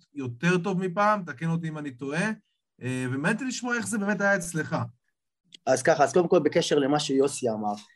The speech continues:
Speaker 2: אה, קודם כל יוסי, אני חושב שזה גישה של מועדון, ולצערנו ב-, בירושלים המועדונים בוחרים לא, לא להשקיע. אה, אני יכול להגיד לך שאנחנו, כמו שאתה יודע, אני מלווה המון המון שחקנים מוכשרים באקדמיה של אפקס,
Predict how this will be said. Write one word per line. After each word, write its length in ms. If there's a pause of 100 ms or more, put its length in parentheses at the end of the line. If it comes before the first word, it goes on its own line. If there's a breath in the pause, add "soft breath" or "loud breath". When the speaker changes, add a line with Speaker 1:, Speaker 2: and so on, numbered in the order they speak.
(260 soft breath)
Speaker 2:
אה, 260 (120)
קודם 240
כל 160
יוסי, 200
אני 100
חושב 180
שזה 240
גישה 260
של 160
מועדון, 500
ולצערנו 680
ב-, 220 (140)
בירושלים 680
המועדונים 580
בוחרים 420 (220)
לא, 460
לא 160
להשקיע. 440 (480 soft breath)
אה, 160
אני 120
יכול 180
להגיד 200
לך 200
שאנחנו, 720 (100)
כמו 140
שאתה 120
יודע, 240
אני 120
מלווה 340
המון 180
המון 160
שחקנים 440
מוכשרים 640
באקדמיה 640
של 160
אפקס, 440